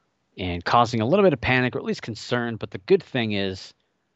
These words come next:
is there's, uh, a little bit more of a turnover time. So when people are reporting these things, the news,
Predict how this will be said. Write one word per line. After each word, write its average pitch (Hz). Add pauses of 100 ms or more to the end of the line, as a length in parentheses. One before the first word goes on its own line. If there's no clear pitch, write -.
(360)
is 92
there's, 98
uh, 95
a -
little 151
bit 135
more 113
of 98
a 92
turnover 110
time. 90
So -
when 95
people 127
are 98
reporting 147
these 135
things, 117
the 98
news, 117